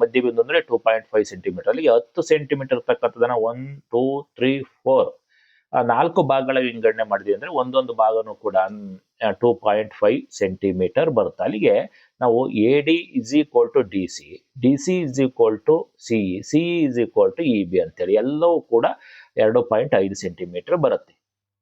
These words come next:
ಹತ್ತು ಸೆಂಟಿಮೀಟರ್ ತಗೊಂಡ್ರೆ ರೇಖಾಖಂಡ ತೆಗೆದುಕೊಂಡ್ರಿ, ಅದನ್ನ ಮಧ್ಯಭಾಗ ಬಿಂದುವನ್ನು ಗುರುತಿಸ್ರಿ, ಐದು ಸೆಂಟಿಮೀಟರ್ ಆಯ್ತು, ಸಿ ಅಂತ ಹೆಸರಿಟ್ರಿ,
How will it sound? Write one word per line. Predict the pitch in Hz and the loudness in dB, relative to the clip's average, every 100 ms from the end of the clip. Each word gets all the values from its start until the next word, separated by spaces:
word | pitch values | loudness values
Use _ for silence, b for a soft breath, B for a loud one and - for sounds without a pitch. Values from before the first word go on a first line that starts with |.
| _ 113 | _ -4
ಹತ್ತು | - 120 | 0 -2
ಸೆಂಟಿಮೀಟರ್ | - 117 110 117 110 107 104 | 2 0 2 0 0 0 0
ತಗೊಂಡ್ರೆ | 104 104 | 0 2
ರೇಖಾಖಂಡ | 110 120 120 120 | 2 2 0 -4
ತೆಗೆದುಕೊಂಡ್ರಿ, | 120 117 127 120 131 | -6 -4 -4 -4 0
ಅದನ್ನ | 139 104 101 | 2 2 0
ಮಧ್ಯಭಾಗ | 98 95 110 120 117 117 | -2 -2 0 4 2 2
ಬಿಂದುವನ್ನು | 117 120 113 | 0 0 2
ಗುರುತಿಸ್ರಿ, | 113 - 120 131 | -2 -2 -2 2
ಐದು | 110 107 | 2 0
ಸೆಂಟಿಮೀಟರ್ | 117 113 113 120 | -6 -6 -4 0
ಆಯ್ತು, | 117 127 | 0 -2
ಸಿ | - 120 120 | -4 2 2
ಅಂತ | 113 123 | 4 2
ಹೆಸರಿಟ್ರಿ, | 117 123 117 131 135 | 4 2 2 2 0